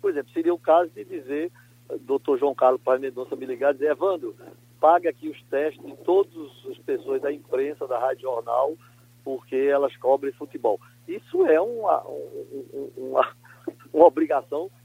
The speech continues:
do empregador para o empregado. A federação, independente disso, a federação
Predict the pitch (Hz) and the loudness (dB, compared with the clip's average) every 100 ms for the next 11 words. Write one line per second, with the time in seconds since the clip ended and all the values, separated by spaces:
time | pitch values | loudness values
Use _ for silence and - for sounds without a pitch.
0 | - 151 170 160 160 151 127 139 156 165 | -10 -8 -2 2 2 2 -2 -4 -2 -2
1 | 165 170 170 - 190 127 117 - _ _ | -2 -8 -10 -4 -2 -2 -6 -12 _ _
2 | 139 - 185 180 180 156 165 185 - 190 | -6 -2 -2 2 2 2 -2 -6 0 0
3 | - 180 147 135 175 - 123 120 127 113 | 0 -8 -6 -6 -8 -10 -14 -6 -6 -4
4 | 139 139 120 139 | -2 0 -2 -6